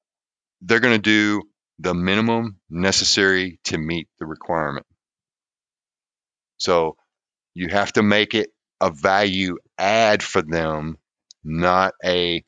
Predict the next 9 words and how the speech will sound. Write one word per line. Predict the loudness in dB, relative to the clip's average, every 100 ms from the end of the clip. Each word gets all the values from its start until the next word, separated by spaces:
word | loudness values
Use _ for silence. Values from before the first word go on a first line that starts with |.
| _ -10
value | 0 2 2 0 -4 -4
demand | -2 -2 0 -2 -2 -2 -4 -8 -12 -16 _ _ -8
situation, | -4 -4 -6 -6 -6 -6 -10 -18 _ _ _ _ _
right? | -10 -10 -10 _ _ _ _
It's | -6 0
not | 2 0
a |
punishment. | 0 2 2 2 0 -2 -4
It's, | -6 -6 -4